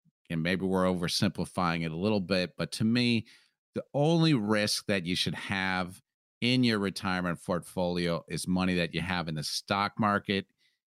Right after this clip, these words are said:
And in general, unless you got millions and millions of dollars,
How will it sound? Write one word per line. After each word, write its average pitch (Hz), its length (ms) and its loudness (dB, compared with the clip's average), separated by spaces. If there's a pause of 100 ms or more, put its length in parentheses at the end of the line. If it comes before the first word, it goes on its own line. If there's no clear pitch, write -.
(140)
And 92 220 -2
in 127 260 2
general, 113 480 2
unless 98 360 -2
you 92 60 -4
got 82 180 -2
millions 104 420 4
and 98 120 0
millions 95 320 2
of 92 100 0
dollars, 90 600 0